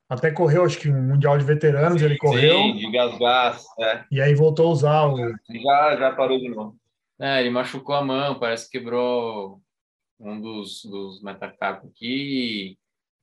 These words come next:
Speaker 3: fez cirurgia e tal, e não sei se chegou a voltar, mas ele tava fazendo bem uns freeride, dando um rolê com a galera, motocross, trilha.
Speaker 1: Pode crer.
Speaker 3: Tava fazendo bas-, bastante passeio lá pelo, pela região dele ali, bastante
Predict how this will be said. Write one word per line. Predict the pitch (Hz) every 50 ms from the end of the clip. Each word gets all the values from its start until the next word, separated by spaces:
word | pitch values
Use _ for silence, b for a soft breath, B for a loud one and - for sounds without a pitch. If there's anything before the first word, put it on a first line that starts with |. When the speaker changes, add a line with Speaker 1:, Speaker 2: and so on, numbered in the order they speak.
| _ _ _
Speaker 3:
fez | 113 113 -
cirurgia | 120 113 113 110 107 101 110 117 120 123
e | 113 -
tal, | - 113 113 120 127 135 135
e | 139 135 135 131 127 123 113 104 104 - _ _ _ _ _ _ _ _ _ _ _ _ _ _ _ _ _ _ _ _ _
não | - 135 127
sei | - 139 127
se | - -
chegou | 143 131 127 127
a | 127
voltar, | 123 127 131 131 127 131 - 123 120 123
mas | 120 117
ele | 123 127
tava | 131 135 143 -
fazendo | 156 151 151 156 156 160 160
bem | 151 151 156 165 165
uns | 156 151 139 143 -
freeride, | - 147 139 127 123 131 143 151 156 147 143 139 131 127 127
dando | 131 127 127
um | 123
rolê | 127 127 127 123
com | 123
a | 120
galera, | 120 120 120 123 131 131 127
motocross, | 120 123 - 117 113 - 123 120 117 113 - _
trilha. | - 123 135 143 147 143 135 123 117 107 95 - _ _ _ _
Speaker 1:
Pode | 131 135 143
crer. | - - 147 147 143 123 - - - _ _
Speaker 3:
Tava | - 113 117 120 127 123 123
fazendo | - 123 117 123 127
bas-, | 127 123 - - - 139 _ -
bastante | 120 117 - - 139 139 - _
passeio | - 143 143 143 - - 135 127 123 120 117
lá | 113 113 110 110
pelo, | - 113 107 107 101 98 95 92 - _ _ _ _ _ _ _ _
pela | - 110 107
região | 107 107 110 110 110 107
dele | 107 107 107 101 104
ali, | 101 107 110 107
bastante | 104 98 98 - 110 107 107 - 123 117 113 110 104 98 95